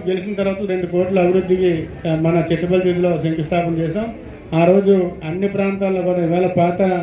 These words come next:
వడ్లపూడి రాజుల వీధిలో కూడా ఇక్కడే ఉన్నారు చాలామంది. ఆ ప్రాంతం అంతా కూడా ఎక్కడ కూడా ఎక్కడైతే స్లమ్ ఉందో స్లమ్ లేకుండా రోడ్లన్నీ వేసేయడం జరిగింది పాత వడ్లపూడి అంతా కూడా. అలాగే ఏదైతే కమ్యూనల్గా సిద్ధార్థ నగర్కి ఒక కోటి, కోటి పాతిక లక్షలు పెట్టాం,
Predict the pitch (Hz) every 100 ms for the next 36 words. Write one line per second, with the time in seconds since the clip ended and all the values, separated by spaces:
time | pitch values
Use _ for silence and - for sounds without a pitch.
0 | 160 - - 175 180 180 170 180 196 190
1 | 190 175 180 180 175 170 175 165 160 160
2 | 170 220 - - - 156 156 - 170 190
3 | 196 185 185 185 180 175 160 - 196 196
4 | 185 190 180 160 - - - 156 147 196
5 | 202 202 196 190 185 190 196 - 160 175
6 | 185 180 185 165 170 175 170 160 160 156
7 | 143 139 127 110 - - - 156 170 165
8 | 156 147 139 139 120 117 - - - -
9 | - - 160 202 220 220 - - - -
10 | _ 147 196 220 220 220 214 180 196 208
11 | 202 208 208 175 190 196 190 190 185 180
12 | 180 180 180 185 180 180 180 180 170 180
13 | 165 185 170 170 185